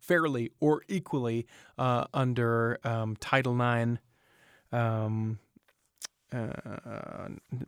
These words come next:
restraints is not the word I'm looking for, but Title nine, um, policy. And so there's an investigation into that. Was first surfaced by the Salt Lake Tribune when we shared it. We shared the Salt Lake Tribune article,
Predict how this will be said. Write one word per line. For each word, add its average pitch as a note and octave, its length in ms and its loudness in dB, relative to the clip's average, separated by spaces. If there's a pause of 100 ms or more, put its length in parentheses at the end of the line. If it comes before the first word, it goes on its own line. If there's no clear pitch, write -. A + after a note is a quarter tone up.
restraints C#3 440 2
is A#2+ 140 -2
not A2 140 0
the A#2 60 -2
word A#2 140 2
I'm A2+ 80 0
looking A#2 240 -2
for, A#2 220 2
but A#2 240 -2
Title A#2+ 320 -2
nine, A#2 480 -2 (280)
um, A2 260 -8
policy. B2 640 -2 (260)
And A#2+ 140 -4
so B2 100 0
there's A#2 220 0
an B2 120 0
investigation B2 720 0
into A#2 140 -2
that. C#3 280 4 (200)
Was B2+ 140 0
first - 340 2
surfaced - 520 2
by D3 140 8
the C#3 80 4
Salt D3 220 4
Lake C#3 160 0
Tribune C#3 420 2
when A#2 160 2
we D3 140 4
shared C3+ 320 2
it. B2+ 140 4
We C3 120 0
shared B2+ 240 0
the B2 80 0
Salt B2 200 4
Lake B2 120 0
Tribune C3 300 2
article, B2 440 2